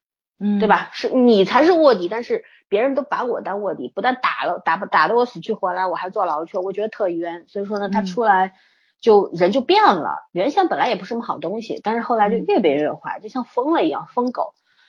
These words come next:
Speaker 2: 然后呢，就，就到处就要把那些老的这些，呃，大佬全部都要干掉的干掉，然后害，要害他们的害他们，反正就没干好事儿。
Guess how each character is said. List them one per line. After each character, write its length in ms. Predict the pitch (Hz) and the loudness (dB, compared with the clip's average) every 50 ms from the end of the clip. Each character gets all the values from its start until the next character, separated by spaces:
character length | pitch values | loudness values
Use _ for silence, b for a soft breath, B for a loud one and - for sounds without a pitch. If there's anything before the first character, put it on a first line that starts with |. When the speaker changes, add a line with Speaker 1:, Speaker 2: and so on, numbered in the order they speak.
| _ _ - | _ _ -8
Speaker 2:
然 100 | 175 180 | -4 -2
后 140 | 202 202 196 | -2 0 0
呢， 120 | 196 185 | 0 0
就， 180 | 190 185 190 185 _ _ - - - | 0 -2 -4 -6 _ _ -20 -8 -2
就 100 | - 208 | -2 -2
到 300 | 196 - - 233 220 208 | 0 4 4 4 6 4
处 320 | 208 - - 226 202 180 | 2 0 2 4 4 4
就 160 | 180 - 196 | 4 2 4
要 240 | 190 180 175 175 170 | 4 6 6 4 2
把 240 | 170 - - 147 139 | 0 0 0 0 2
那 100 | 151 170 | 2 0
些 140 | 170 208 196 | 0 2 2
老 260 | 190 180 151 143 147 | 4 4 2 2 -2
的 160 | 143 156 165 | -4 -4 -4
这 80 | 165 165 | -4 -4
些， 380 | 160 170 165 165 165 165 160 160 b b b b b b b _ _ | -4 -4 -4 -4 -2 -4 -6 -8 b b b b b b b _ _
呃， 180 | - 156 151 147 | -8 -6 -6 -6
大 260 | 151 - 190 185 165 | -6 -2 0 2 2
佬 160 | 143 131 135 | 2 0 -2
全 220 | 131 - 156 147 | -4 -6 -6 -6
部 80 | 156 170 | -4 -2
都 340 | 165 165 160 156 156 156 160 | 0 0 0 0 -2 -2 -2
要 360 | 160 151 147 139 131 - - | 0 0 -2 -2 -4 -8 -8
干 220 | - 180 156 143 131 | -4 -2 -2 -2 -2
掉 260 | - 135 123 101 113 | -4 -4 -4 -4 -4
的 140 | 117 - 139 | -6 -10 -8
干 300 | - 147 139 139 107 - | -6 -4 -4 -4 -6 -10
掉， 220 | - - 92 82 | -16 -16 -14 -14
然 120 | 85 101 147 | -14 -14 -12
后 420 | - 156 147 143 135 123 107 - - - - | -10 -10 -10 -8 -10 -12 -14 -16 -20 -16 -6
害， 460 | - - 196 175 160 160 156 190 - _ _ | 0 2 2 2 2 -2 -6 -12 -16 _ _
要 180 | - 185 180 165 | -2 0 2 2
害 220 | - - 226 185 | 2 4 4 2
他 160 | 156 180 170 156 | 4 4 2 0
们 100 | 156 156 | 0 0
的 60 | 160 | -2
害 200 | - - 143 135 | -4 -6 -8 -8
他 200 | - - 120 113 | -8 -10 -12 -12
们， 160 | 113 113 113 | -12 -14 -14
反 180 | - 151 143 156 | -10 -8 -4 -2
正 240 | 180 185 180 185 - b b b b b b b _ | 0 0 -2 -2 -6 b b b b b b b _
就 100 | - 165 | -4 -2
没 100 | 175 170 | 0 0
干 140 | 190 180 175 | 2 2 0
好 160 | 170 - 120 | 0 -2 -6
事 160 | - - - | -6 -6 -6
儿。 140 | 147 117 - | -6 -6 -6